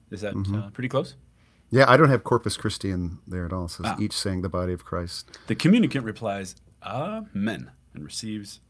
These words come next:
Speaker 1: the sacrament either on the tongue or where this is allowed,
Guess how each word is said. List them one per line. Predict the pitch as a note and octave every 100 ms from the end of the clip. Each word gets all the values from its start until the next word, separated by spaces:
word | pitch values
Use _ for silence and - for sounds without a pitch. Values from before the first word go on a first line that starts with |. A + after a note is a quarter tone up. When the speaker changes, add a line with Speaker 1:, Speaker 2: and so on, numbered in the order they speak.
| _ _ _ _ _
Speaker 1:
the | -
sacrament | F2 - -
either | F2 F#2
on | F#2
the | F#2
tongue | - A3+ A#3 - _ _ _
or | -
where | F2 E2+
this | E2+
is | G2 F2
allowed, | E2 E2 E2+